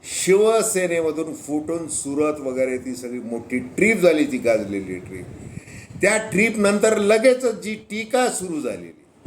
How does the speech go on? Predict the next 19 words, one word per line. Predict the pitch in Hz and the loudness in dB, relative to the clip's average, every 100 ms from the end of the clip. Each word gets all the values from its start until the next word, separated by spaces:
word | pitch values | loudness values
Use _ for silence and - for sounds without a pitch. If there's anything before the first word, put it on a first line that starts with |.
| - - - - _ | -18 -18 -20 -20 _
काय | 165 214 | 2 4
झाली | 214 | 4
की | 220 | 4
एक | 226 208 147 | 4 4 4
गद्दार | 175 180 - 226 226 | 2 2 0 2 2
म्हणून | 196 170 190 | -2 -4 -6
त्यांच्या | 190 151 143 156 180 | -6 -6 -6 -8 -10
कपाळावर | - 110 113 117 147 - | -10 -10 -8 -8 -10 -14
शिक्का | 120 - 131 | -16 -10 -8
बसला, | 147 190 - - - _ _ _ _ - | 0 2 2 -4 -14 _ _ _ _ 0
तो | 147 143 | 2 2
आजही | 151 175 190 180 190 196 | 2 4 4 4 4 2
कायम | 202 117 98 92 | 0 -2 -2 -6
आहे. | - - - - - - - - | -14 -20 -20 -20 -20 -20 -10 -2
आता | 147 190 | 2 4
लोकसभा | 151 185 202 190 196 202 | 6 4 4 2 4 4
निवडणुकीच्या | 180 180 185 180 190 196 | 2 -2 -4 -6 -2 -2
प्रचार | - 160 160 190 185 | 0 -2 0 2 2
काळामध्ये | - 156 160 180 165 156 147 | 0 0 4 4 2 0 2